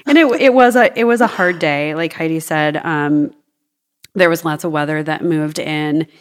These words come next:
that morning. And for anyone that has visited Northwest Arkansas in the,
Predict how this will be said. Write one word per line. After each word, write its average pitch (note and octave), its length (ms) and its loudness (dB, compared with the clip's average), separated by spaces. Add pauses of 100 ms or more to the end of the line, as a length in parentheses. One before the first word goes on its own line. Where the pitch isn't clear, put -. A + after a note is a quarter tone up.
(380)
that E3+ 300 0
morning. D#3 540 0
And D#3 480 0
for D#3 180 -6
anyone D3+ 380 -2
that D3+ 300 -6
has D3+ 480 -8
visited D#3+ 640 -6
Northwest D#3 440 -6
Arkansas D#3+ 500 -6
in D#3+ 180 -4
the, D#3 240 -8